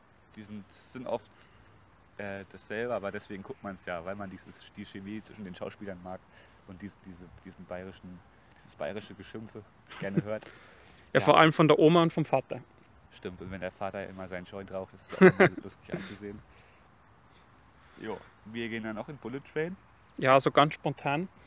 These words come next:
Speaker 1: Genau, spontan noch in Bullet Train, weil wir das noch schaffen, bevor der letzte Bus fährt. <laughs> Und ja, ich bin auch gespannt. Brad Pitt geht ja immer und Action geht auch immer. Also mal schauen.
Speaker 2: Der wird auf jeden Fall actionreicher als der Eberhofer.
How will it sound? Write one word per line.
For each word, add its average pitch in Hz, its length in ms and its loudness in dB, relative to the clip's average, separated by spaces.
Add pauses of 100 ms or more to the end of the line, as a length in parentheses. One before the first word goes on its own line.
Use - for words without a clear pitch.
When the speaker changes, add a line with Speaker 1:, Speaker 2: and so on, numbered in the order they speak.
Speaker 1:
Genau, 107 340 -6
spontan 110 480 -8
noch 117 120 -10
in 110 100 -10
Bullet 120 200 -12 (140)
Train, 123 140 -14 (100)
weil 101 140 -8
wir 101 80 -8
das 98 180 -14
noch 98 120 -12
schaffen, 104 320 -14
bevor 95 240 -16
der 92 120 -10
letzte - 280 -16
Bus - 240 -16
fährt. - 340 0
<laughs> - 840 -20
Und 101 440 -8 (100)
ja, 110 180 -8
ich 95 100 -16
bin 120 140 -16
auch 80 180 -10
gespannt. 87 400 -12 (160)
Brad - 100 -14 (120)
Pitt 101 180 -12
geht 90 160 -12
ja 87 80 -12
immer 90 240 -14 (240)
und 87 80 -16 (100)
Action - 360 -16
geht 82 160 -14
auch 78 100 -12
immer. 78 220 -16 (200)
Also - 160 -20 (160)
mal - 60 -20 (100)
schauen. - 140 -18 (1300)
Speaker 2:
Der 143 140 8
wird 160 100 12
auf 170 80 8
jeden 170 120 10
Fall 156 120 4
actionreicher 156 640 4
als 147 200 4
der - 100 -2
Eberhofer. 131 400 -4